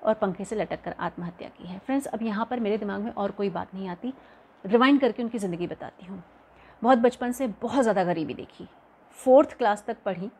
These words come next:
उसके बाद चौदह साल के पहले ही शादी हो गई थी। घर वाले और पति बहुत प्रताड़ित किया करते थे। चौदह साल की उम्र में छोड़कर भाग गई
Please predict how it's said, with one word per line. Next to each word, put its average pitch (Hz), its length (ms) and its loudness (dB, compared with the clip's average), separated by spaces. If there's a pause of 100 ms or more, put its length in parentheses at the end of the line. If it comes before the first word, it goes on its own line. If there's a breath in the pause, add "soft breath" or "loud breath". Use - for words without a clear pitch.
(540 soft breath)
उसके - 220 -4
बाद 226 200 4 (120)
चौदह 247 420 4
साल 214 380 2 (540)
के 240 80 -4
पहले 214 280 0
ही 262 100 2
शादी 220 360 4
हो 262 160 6
गई 254 160 4
थी। 254 480 -2
घर 202 180 -2
वाले 202 320 4
और 226 80 2
पति 220 280 -2
बहुत 240 340 -4
प्रताड़ित 220 400 0
किया 208 180 -2
करते 214 240 -2
थे। 233 80 0
चौदह 220 280 0
साल 214 180 -2
की 233 100 -8
उम्र 226 120 -4
में 240 80 -4
छोड़कर 226 340 -4
भाग 185 320 -2
गई 175 140 -8